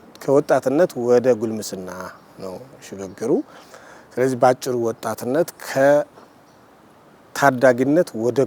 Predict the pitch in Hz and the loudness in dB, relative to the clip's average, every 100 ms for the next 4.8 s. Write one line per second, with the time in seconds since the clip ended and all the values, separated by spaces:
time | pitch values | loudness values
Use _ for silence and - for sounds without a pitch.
0 | - - 170 165 151 - 131 135 175 127 | -2 -4 0 2 0 0 0 2 2 0
1 | 120 117 104 123 190 156 - 113 98 117 | -2 -4 -2 0 2 0 -2 -6 -4 -4
2 | 101 95 107 - 120 98 95 87 - - | -4 -8 -10 -8 -6 -4 -6 -10 -16 -18
3 | - - - 110 98 95 98 104 110 113 | -20 -20 -18 -14 -12 -12 -14 -8 -8 -6
4 | 123 104 - _ _ - 104 117 | -12 -14 -18 _ _ -16 -10 -4